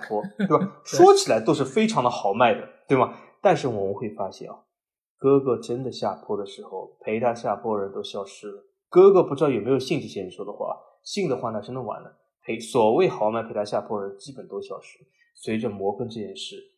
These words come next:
Speaker 1: 又消失一点，随着这个所谓他去了沙特，啊，甚至是随着他在沙特联赛都还没有进球的时候，因为本来哥哥粉丝说，“没关系，我们在沙特大杀四方，那又怎么样？”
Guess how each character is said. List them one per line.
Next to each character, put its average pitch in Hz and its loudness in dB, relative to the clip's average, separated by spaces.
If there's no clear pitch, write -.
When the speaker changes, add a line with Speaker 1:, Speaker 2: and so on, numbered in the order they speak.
Speaker 1:
又 120 -2
消 101 -4
失 101 -10
一 - -12
点， 98 -10
随 135 0
着 143 0
这 143 -2
个 113 -2
所 110 -2
谓 107 0
他 110 -8
去 - -12
了 95 -6
沙 113 2
特， 117 -4
啊， - -12
甚 185 6
至 147 -2
是 139 -4
随 120 0
着 135 -4
他 - -2
在 151 2
沙 226 4
特 233 4
联 113 0
赛 117 2
都 151 2
还 - 2
没 117 -2
有 113 0
进 110 -4
球 101 -6
的 107 0
时 - -12
候， - -16
因 175 8
为 170 6
本 104 2
来 117 4
哥 226 2
哥 190 6
粉 - -10
丝 113 -12
说 120 -4
，“没 107 -6
关 147 -6
系， 147 -12
我 104 -10
们 104 -12
在 143 -2
沙 - -10
特 - 0
大 113 4
杀 117 2
四 113 -6
方， 101 -8
那 156 -2
又 113 -6
怎 - -16
么 - -20
样？” - -20